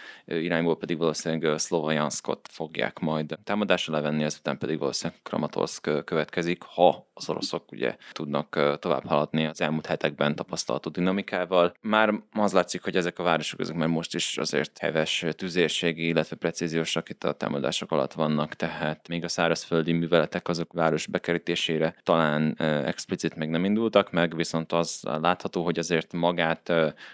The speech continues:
Donetsz megyét azért, ö, igencsak kezdik körbezárni az oroszok, ugye északról Izium Limán elfoglalásával azért, ö, sikerült, ö, ilyen stratégiai fontosságú, ö, hitfőállásokat kialakítaniuk.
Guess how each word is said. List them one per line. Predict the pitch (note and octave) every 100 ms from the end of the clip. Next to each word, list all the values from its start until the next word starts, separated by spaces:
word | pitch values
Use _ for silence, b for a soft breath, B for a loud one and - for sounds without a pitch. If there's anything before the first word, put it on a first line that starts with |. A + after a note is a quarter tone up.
| B
Donetsz | E2+ F#2+ F#2 E2+ -
megyét | E2+ D#2+ F2
azért, | F2+ E2+ E2 -
ö, | E2+ E2
igencsak | D#2+ E2 D#2+ - E2
kezdik | F2 D#2 E2+ - -
körbezárni | F#2 E2 E2+ E2 D#2+ D#2+ D#2+ D#2+ E2
az | - -
oroszok, | F#2 F#2 F2+ -
ugye | D2+ C#2+ D2+
északról | D#2+ D#2+ - E2 F2 D#2 D2+ D#2 D2+
Izium | F2 D#2+ D#2 D#2+ D#2+
Limán | E2 E2+ E2 D#2+
elfoglalásával | D#2+ D#2 E2 D#2+ C#2 - D2 D#2 D2+
azért, | D#2+ D#2 -
ö, | E2 - B B B B
sikerült, | - F2 E2+ E2 D#2
ö, | E2 D#2+
ilyen | D#2+ D#2+
stratégiai | E2 F#2 F2 E2
fontosságú, | D#2 D#2 - - C#2+ E2 E2 E2+
ö, | -
hitfőállásokat | D#2 F2 - F2+ E2 E2 - E2+
kialakítaniuk. | - E2+ E2 - E2+ E2+ E2